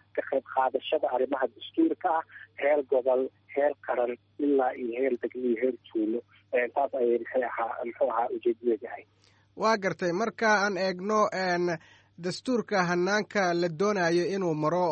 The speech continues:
Speaker 2: oo, eh, wadahadallada, eh, dowladda dhexe iyo maamul goboleedyada ay qayb ka yihiin, maxaa kaloo qorshuhu u yahay?
Speaker 1: En, qorshuhu dastuurka aad buu u ballaaran yahay.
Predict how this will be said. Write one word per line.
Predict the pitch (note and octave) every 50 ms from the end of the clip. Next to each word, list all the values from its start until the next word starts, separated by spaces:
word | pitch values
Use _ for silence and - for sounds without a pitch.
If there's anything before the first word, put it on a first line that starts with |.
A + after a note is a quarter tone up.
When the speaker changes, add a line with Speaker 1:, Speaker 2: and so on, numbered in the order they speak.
| B2+
Speaker 2:
oo, | D#3 D#3 D#3 D3+ D3 D3+ - - - - - - - _ _ -
eh, | C#3+ D#3
wadahadallada, | E3 E3 E3 D#3+ E3 E3+ D#3+ E3+ F3 F#3 F#3+ F3+ F3+ F3 E3+ D#3+ D3 D3 D#3
eh, | D#3
dowladda | D#3 E3+ E3+ E3+ F3 F3+ E3 F3+ E3
dhexe | D#3+ D#3+ D#3 - F3 E3
iyo | E3+ E3 E3
maamul | D#3+ D#3+ D#3+ D#3 E3 D#3+ D3+
goboleedyada | D3+ D#3+ D#3+ D#3+ D#3 D#3 F3 F#3 E3+ E3
ay | E3 D#3+
qayb | - - F3 F3 -
ka | - F#3
yihiin, | F3+ E3+ E3 E3 E3 C#3+ B2+ - _ _ _ _ _ _
maxaa | - - - - - A3 A3+ G#3+
kaloo | - - G#3+ G#3 G#3 G#3 G3+ F#3+
qorshuhu | - F#3+ F3 - - - G3+ F#3 E3+ D3+
u | C#3
yahay? | B2+ A2+ A2 - - - _ _ _ _ _ _ _ _ _ _ _ _ - -
Speaker 1:
En, | E3+ E3+ E3 D3+
qorshuhu | - F#3 E3 - - - G#4+ G3
dastuurka | E3+ E3 - - G#4 G4+ F4+ - - D#5
aad | F#4+ G4 F#4 E4
buu | D4 D4+ E4+ F4 F4+
u | -
ballaaran | C4+ C#3+ C3+ C3 B2+ B2+ C3+ C#3 -
yahay. | A2+ A2 - - - D3+ E3